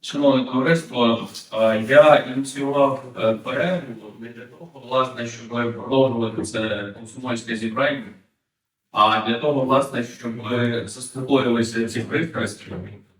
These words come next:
Бо всі ми чудово розуміємо, що депутати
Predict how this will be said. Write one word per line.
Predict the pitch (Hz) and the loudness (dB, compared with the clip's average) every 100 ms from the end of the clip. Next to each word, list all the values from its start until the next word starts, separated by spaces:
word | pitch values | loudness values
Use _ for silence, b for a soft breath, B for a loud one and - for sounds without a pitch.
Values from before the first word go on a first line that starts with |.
| _ | _
Бо | 147 120 120 127 127 | -10 -8 -6 -4 -4
всі | - - 175 165 139 - - | -4 6 8 8 4 -2 2
ми | 139 156 | 6 6
чудово | - 135 147 139 | 4 6 8 8
розуміємо, | 135 131 143 143 139 135 123 | 6 2 -2 0 -2 -2 -8
що | - 143 | -12 -12
депутати | 139 - 151 147 - 135 127 117 | -14 -12 -6 -6 -4 -4 -2 -4